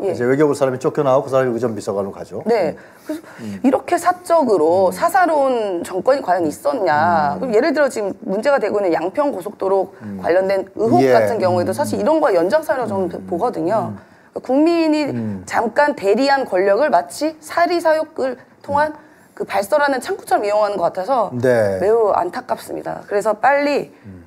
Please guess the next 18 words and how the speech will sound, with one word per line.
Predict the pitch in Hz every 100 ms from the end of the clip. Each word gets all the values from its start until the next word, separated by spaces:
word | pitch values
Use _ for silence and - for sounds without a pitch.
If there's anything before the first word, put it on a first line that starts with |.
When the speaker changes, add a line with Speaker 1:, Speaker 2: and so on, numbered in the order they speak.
| -
Speaker 1:
탄핵이 | - - - 262 262 269
필요하다라고 | 262 240 196 190 170 165
저는 | 170
Speaker 2:
음. | 185
Speaker 1:
생각이 | 190 185 -
됩니다. | 160 160 - - _
Speaker 2:
아니 | 131 131 127
뭐 | 127 127 123 123 - - - -
실제로 | - 156 - 143
박근혜 | 127 - 151 147 147 143 143 139 139 135
대통령이 | 139 139 143 139 139 -
탄핵될 | 165 143 110 123 113
때도 | 107 85 120 - - - - _ _ -
국민이 | 123 151 156 151
부여한 | 127 131 117 110 113
대통령 | 127 - 131 127
권력을 | 113 107 113 107 87 123
사적으로 | 135 - _ - 180 147 147 160 160 165